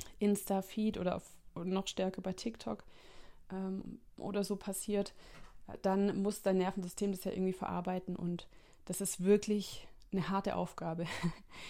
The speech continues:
Und genau, in dem Kontext ist natürlich auch Dopamin nochmal so ein Thema und andere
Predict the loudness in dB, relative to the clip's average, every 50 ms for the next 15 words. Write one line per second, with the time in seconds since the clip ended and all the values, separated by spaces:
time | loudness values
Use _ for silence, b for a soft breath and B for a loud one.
0 | B B B B B B B B B B -2 0 2 2 2 0 -2 -4 -6 -10
1 | -10 -10 -10 -12 -4 0 0 2 2 2 2 2 2 2 0 0 0 0 0 0
2 | 0 0 -2 -4 -6 -8 -8 -8 -8 -6 -6 -6 -6 -6 -6 -6 -4 -4 -4 -4
3 | 0 2 2 4 4 4 2 2 0 0 0 2 2 0 0 0 0 0 0 2
4 | 2 2 0 0 -2 -2 -2 -2 -2 -2 -4 -4 -4 -2 -2 0 0 0 0 0
5 | -2